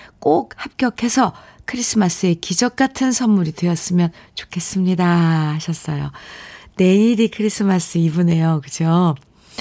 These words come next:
꼭 합격하실 거예요. 제가 아는, 네, 분도 책방 운영하다가,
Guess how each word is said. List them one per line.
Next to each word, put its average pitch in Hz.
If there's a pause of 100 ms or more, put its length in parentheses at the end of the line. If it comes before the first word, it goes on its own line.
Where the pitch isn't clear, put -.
(280)
꼭 -
합격하실 226
거예요. 156 (640)
제가 170
아는, 160 (200)
네, 151 (300)
분도 170 (380)
책방 190 (280)
운영하다가, 151